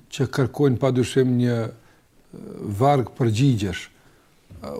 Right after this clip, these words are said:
unë nuk dua që të mirrem, do më thënë, me vlerësimin e njerëzve, a janë hipokrit apo nuk janë, nga se kjo nuk na takon tash ta bëjmë përmes, e, kanalit,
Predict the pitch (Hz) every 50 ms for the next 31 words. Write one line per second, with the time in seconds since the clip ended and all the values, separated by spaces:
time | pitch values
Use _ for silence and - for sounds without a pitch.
0 | - 143 139 135 135 139 131 127 120 156 170 165 156 147 151 - 151 147 147 147
1 | 139 - - - - - - - 131 123 135 143 151 147 139 123 123 120 113 110
2 | 110 - - _ _ _ _ _ _ _ _ _ - 117 123 127 127 127 127 123
3 | 117 - 143 139 131 131 123 123 123 127 123 127 123 123 123 - - - 131 117
4 | - _ _ _ - - - - - 147 120 117 135 131 110 - - 165 156 151
5 | 147 139 135 135 - - 135 131 127 127 127 123 120 - - _ _ - _ _
6 | _ _ _ _ _ - 120 120 131 143 143 139 123 113 117 117 131 143 151 160
7 | 151 - - - _ - - 120 120 127 123 117 98 104 117 - - 120 - -
8 | 127 123 120 120 - 113 107 120 117 120 110 - 151 147 165 151 170 151 143 151
9 | - - 160 160 151 143 151 143 143 151 139 - 160 147 127 143 131 - - 131
10 | 117 110 139 143 123 110 101 - - - _ _ _ - - 117 123 123 127 123
11 | 110 - - - - - - - - _ _ _ _ _ _ - - - 120 120
12 | - - - - _ _ _ _ _ _ _ _ _ _ _ _ _ _ _ _
13 | _ _ _ _ - _ - 131 120 120 123 127 123 123 113 - - -